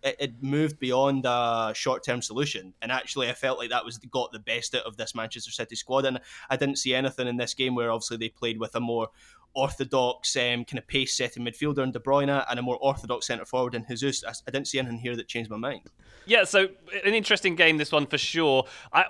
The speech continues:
Speaker 2: I'm still quite baffled at how Manchester United go from that midweek game against Palace in the fog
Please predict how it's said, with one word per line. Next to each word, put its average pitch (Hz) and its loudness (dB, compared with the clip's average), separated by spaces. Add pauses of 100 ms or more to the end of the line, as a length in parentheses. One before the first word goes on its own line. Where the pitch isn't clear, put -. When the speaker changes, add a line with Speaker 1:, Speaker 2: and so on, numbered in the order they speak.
(140)
Speaker 2:
I'm 185 8
still 233 2
quite 214 4
baffled 170 6
at 147 6
how 151 6
Manchester 147 4
United 135 2
go 135 6 (160)
from 127 4 (240)
that 135 6
midweek 135 4
game 123 6
against 120 2
Palace 120 6
in 117 0
the 113 -4
fog 117 2